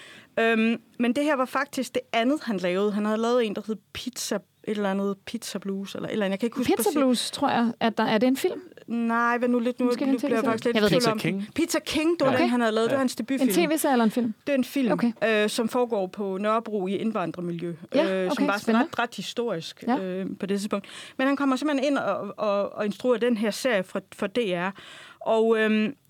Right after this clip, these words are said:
Speaker 1: det, der er, er rigtig interessant i forhold til den her serie, det er også den æs-, æs-, æstetik. Vi har
Speaker 2: Ja.
Speaker 1: snakket rigtig meget
Speaker 2: Ja.
Speaker 1: æstetik. Fordi at det, Ole Christian Madsen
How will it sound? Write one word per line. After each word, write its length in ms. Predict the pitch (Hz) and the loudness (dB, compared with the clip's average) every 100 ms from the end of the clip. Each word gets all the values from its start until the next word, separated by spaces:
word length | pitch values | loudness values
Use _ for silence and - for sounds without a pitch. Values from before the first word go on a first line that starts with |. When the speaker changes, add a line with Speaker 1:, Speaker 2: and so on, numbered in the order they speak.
| _ - | _ -6
Speaker 1:
det, 120 | 269 277 | 0 0
der 60 | 294 | 0
er, 180 | - 226 - - | -2 -4 -6 -10
er 60 | 208 233 | -4 -2
rigtig 260 | 302 - 202 | -2 -2 -4
interessant 540 | 202 - 202 - 233 190 | -4 -4 -6 -2 -2 -2
i 20 | |
forhold 240 | - 208 | -4 -4
til 100 | 214 | -2
den 120 | 214 196 | -4 -4
her 100 | 208 | -6
serie, 260 | - 196 | -2 -4
det 160 | 175 226 | -2 -4
er 60 | |
også 200 | - 208 - | -2 -6 -6
den 120 | 190 190 | -8 -8
æs-, 180 | - - 196 | -12 -12 -8
æs-, 180 | - - | -8 -8
æstetik. 580 | 190 - 180 - 220 - | -8 -6 -6 -4 -6 -2
Vi 40 | |
har 80 | 196 | 0
Speaker 2:
Ja. 60 | 208 | 2
Speaker 1:
snakket 220 | 196 196 | 0 -2
rigtig 240 | 190 - | -4 -4
meget 180 | 180 180 | -6 0
Speaker 2:
Ja. 120 | 269 | 2
Speaker 1:
æstetik. 260 | 294 - 240 - - - - - | 0 -2 -6 -10 -18 -18 -20 -2
Fordi 480 | 285 277 - 311 285 - | -2 -2 -2 -2 -2 -6
at 180 | 240 | -4
det, 220 | 285 277 262 | -2 -2 -2
Ole 200 | 269 254 | -2 -2
Christian 260 | 247 233 226 | -2 -2 0
Madsen 320 | 226 240 | 0 0